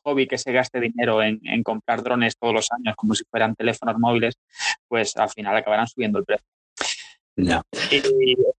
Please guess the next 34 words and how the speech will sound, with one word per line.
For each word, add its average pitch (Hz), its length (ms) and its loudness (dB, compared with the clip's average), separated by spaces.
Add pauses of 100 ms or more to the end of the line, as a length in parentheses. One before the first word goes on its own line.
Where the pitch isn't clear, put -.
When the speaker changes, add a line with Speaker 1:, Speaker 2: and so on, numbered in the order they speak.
Speaker 1:
pues 110 460 0
hay 123 120 6
mucho, 113 520 0
mucha 120 360 -4
gente 113 220 -2
del 107 100 2
sector 117 300 -4
profesional 113 520 0
que 117 120 -6
no 117 80 4
lo 113 80 4
entiende 117 460 0
y 117 40 2
que 117 100 -10
busca 120 300 -2
siempre - 240 -8
más 127 160 2
limitación 123 640 0
al, 107 320 2
al, 107 440 0
al 117 160 2
sector 127 320 -4
recreativo 123 560 0
para, 104 300 2 (420)
para 110 200 0
intentar 113 460 -6
que 113 80 -6
no 113 100 0
se 120 140 -2
metan 123 320 0
en 113 140 4
su 123 200 0
campo, 127 380 -2
¿no? 180 240 0